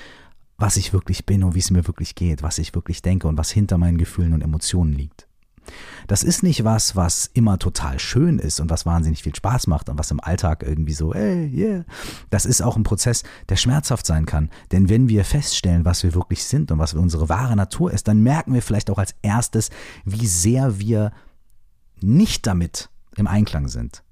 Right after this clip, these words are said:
Und wie viele Dinge wir tun, die uns vielleicht gar nicht gut tun. Und wie viele Angewohnheiten wir haben, die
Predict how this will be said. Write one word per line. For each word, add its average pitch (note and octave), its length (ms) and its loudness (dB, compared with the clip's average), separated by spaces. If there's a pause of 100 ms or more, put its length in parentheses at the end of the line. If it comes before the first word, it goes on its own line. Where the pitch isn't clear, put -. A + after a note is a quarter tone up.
(120)
Und A2 140 4
wie A#2+ 80 4
viele D3+ 480 -2
Dinge C#3+ 300 0
wir A2+ 140 -4
tun, C3+ 420 0 (720)
die G2+ 140 2
uns G#2+ 120 2
vielleicht A2 280 0
gar A#2+ 160 0
nicht D3 200 2
gut D#2 220 -8
tun. A#1+ 320 -6 (240)
Und G#2 60 2
wie G#2+ 60 4
viele A#2 260 0
Angewohnheiten G#2+ 840 2
wir D#2+ 140 0
haben, D2+ 360 0 (360)
die F#2+ 260 -2